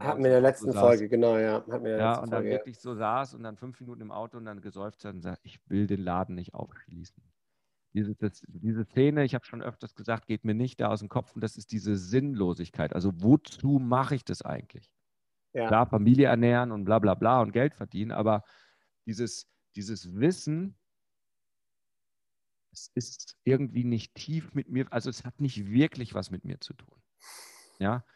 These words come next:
Speaker 2: Gestern einen, der dann gesagt hat, "Ja, ich habe ja noch zur Sicherheit eigentlich das, wenn ich das mache, was ich wirklich will, aber das sind drei Stunden in der Woche,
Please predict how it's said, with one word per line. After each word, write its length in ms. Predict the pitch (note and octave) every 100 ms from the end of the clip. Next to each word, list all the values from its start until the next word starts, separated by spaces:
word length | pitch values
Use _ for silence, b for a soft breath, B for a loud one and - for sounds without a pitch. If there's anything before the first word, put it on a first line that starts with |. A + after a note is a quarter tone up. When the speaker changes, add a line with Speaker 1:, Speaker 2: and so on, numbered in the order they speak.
| _ _
Speaker 2:
Gestern 320 | B2 A#2 C3+
einen, 240 | A#2+ B2+ C3
der 100 | B2
dann 100 | A#2+
gesagt 280 | A#2 A#2+ B2+
hat, 160 | C#3
"Ja, 260 | D3 C#4+ C4+
ich 100 | F#3+
habe 160 | D3 D#3
ja 20 |
noch 200 | D3 C#3
zur 160 | - D3
Sicherheit 720 | G2+ D3+ G3 F#3+ D#3+ E3+ F3+
eigentlich 340 | C#3+ D3 -
das, 280 | - - -
wenn 120 | D3
ich 140 | C#3+ -
das 200 | D#3+ -
mache, 300 | D3+ C#3 C#3+
was 160 | C3+
ich 160 | B2+ - b b
wirklich 460 | G#2 F#3+ - C3+ A#2+
will, 120 | B2
aber 100 | B2
das 140 | A#2
sind 140 | B2 B2
drei 200 | A#2+ B2
Stunden 380 | - E3+ -
in 80 | A#2+
der 140 | G#2+ F#2+
Woche, 340 | G2 G2+ C#3+